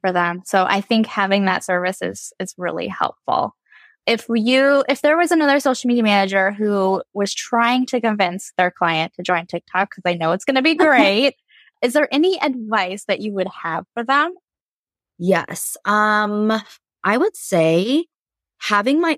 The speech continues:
Speaker 2: own TikTok account has really helped my clients, like,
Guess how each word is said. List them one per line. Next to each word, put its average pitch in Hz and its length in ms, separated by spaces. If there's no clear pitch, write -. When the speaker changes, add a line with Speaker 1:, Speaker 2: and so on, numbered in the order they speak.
Speaker 2:
own 180 300
TikTok 170 480
account 190 800
has 196 280
really 196 340
helped 170 280
my 156 140
clients, 147 760
like, 156 280